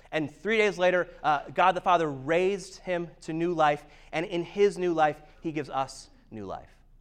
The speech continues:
And so the problem, which was sin, has been dealt with. And the other problem that people didn't know God, how could they relate to God? That's been changed because God has revealed himself through his Son. And yet,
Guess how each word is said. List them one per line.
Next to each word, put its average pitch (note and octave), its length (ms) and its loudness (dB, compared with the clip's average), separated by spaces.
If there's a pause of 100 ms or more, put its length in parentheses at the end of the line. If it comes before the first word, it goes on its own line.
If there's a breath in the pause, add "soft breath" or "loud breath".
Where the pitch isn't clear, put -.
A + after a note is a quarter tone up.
(160 soft breath)
And D#3 100 -4
so G3 100 6
the F3 120 0
problem, G#3+ 540 6
which D#3+ 160 -4
was F#3 200 -2
sin, G#3 280 2
has F#3 240 0
been F#3 180 -6
dealt F#3 300 2
with. F#2+ 300 -12 (300 loud breath)
And F3 400 -2 (280)
the F3 120 6
other B3+ 140 4
problem G3 240 4
that F3+ 120 0
people A3 200 -2
didn't G3 220 -2
know G3+ 200 4
God, D3 180 2
how G#3+ 140 0
could G#3+ 120 -6
they G#3+ 100 0
relate G#3 240 0
to A3+ 60 -12
God? D#3+ 200 0 (420 loud breath)
That's F#3+ 260 0
been G#3+ 280 -2
changed G3+ 520 -2
because E3 340 -2
God F3+ 260 2
has F3 140 -4
revealed F3+ 300 0
himself F3+ 380 -2
through F3 100 -2
his E3 100 -4
Son. G#3 200 -2 (300 loud breath)
And F3+ 240 -4
yet, F#3 360 0